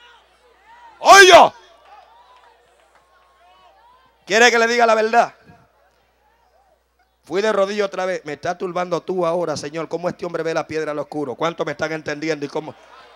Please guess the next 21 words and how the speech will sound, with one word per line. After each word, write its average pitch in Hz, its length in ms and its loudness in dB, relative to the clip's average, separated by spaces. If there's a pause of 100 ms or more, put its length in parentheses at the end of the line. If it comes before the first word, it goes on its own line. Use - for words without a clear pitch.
(120)
¿Qué 208 160 0
es 180 140 -2
esto? 202 440 -2
¿Qué 208 140 -2
reguero 214 500 0
es 190 120 2
este? 226 260 2
Me 185 60 -4
estoy 196 160 0
volviendo 226 400 4
loco". 226 480 4 (2000)
Una, 311 360 2
una, 349 280 4 (160)
una 359 200 4
batalla, 294 640 6
una 320 180 0
cosa 320 320 2
del 294 80 6
otro 311 240 4
mundo 302 400 -2
que 220 240 -12